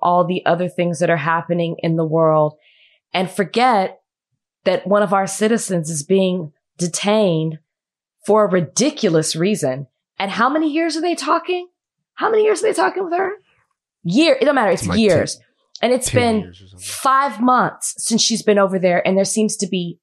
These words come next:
Speaker 1: absolutely no progress. And even her wife is making a plea. And she said, "I'm sick of, tired of hearing about how they care. I'm trying to figure out if he cares," in reference to the president of the United States. That's what Brittany's wife said.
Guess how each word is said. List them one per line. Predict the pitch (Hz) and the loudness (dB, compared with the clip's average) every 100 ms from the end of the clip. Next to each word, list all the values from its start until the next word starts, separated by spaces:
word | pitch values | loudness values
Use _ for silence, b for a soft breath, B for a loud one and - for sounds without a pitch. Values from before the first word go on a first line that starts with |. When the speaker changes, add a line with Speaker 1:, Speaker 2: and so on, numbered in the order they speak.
| _ | _
Speaker 1:
absolutely | - 240 240 240 220 214 | -2 0 0 0 0 2
no | 196 185 | 0 0
progress. | 180 160 156 165 160 - B B | 0 -2 0 0 0 -4 B B
And | - 160 | -6 -2
even | 233 262 285 | 0 0 0
her | 269 | 0
wife | 277 277 285 | 0 0 -2
is | 277 | -4
making | 220 214 202 196 | 0 0 -2 -6
a | 185 | -6
plea. | - 180 147 147 B B | -2 -2 0 -4 B B
And | - 202 | -2 0
she | - 269 | 0 -4
said, | - 359 381 392 180 170 b b | -4 -2 0 2 0 -4 b b
"I'm | 196 214 | -4 -4
sick | - - 247 254 | -4 -2 -2 -2
of, | - | -4
tired | - 220 208 220 | -4 0 2 0
of | 202 | 0
hearing | 202 214 208 | 2 2 2
about | 190 180 - _ _ _ - | 0 -2 -6 _ _ _ -6
how | 196 190 156 147 | 0 0 -2 -8
they | 147 135 175 196 | -4 2 4 2
care. | - 180 175 190 233 233 B B - | 0 2 4 4 -2 -6 B B -4
I'm | 202 233 | -2 0
trying | 233 233 214 | 0 0 0
to | |
figure | 202 190 175 | 0 0 2
out | 180 175 | 2 0
if | - 165 | -2 -4
he | - 226 202 | -2 0 0
cares," | - 160 95 - - | 0 0 0 -4 -4
in | 165 160 | -2 0
reference | 175 175 170 - | 0 -2 -4 -4
to | - 160 156 | -2 -4 -4
the | - | -8
president | - 185 160 165 160 | -2 -2 0 -2 -2
of | 151 | -2
the | |
United | 156 156 147 143 | -2 0 -2 -4
States. | - - - B B B - | -6 -8 -10 B B B -6
That's | 202 | -4
what | 226 | -2
Brittany's | 190 180 190 - | 0 0 0 0
wife | 160 156 | 0 -2
said. | - 65 - | -6 -6 -8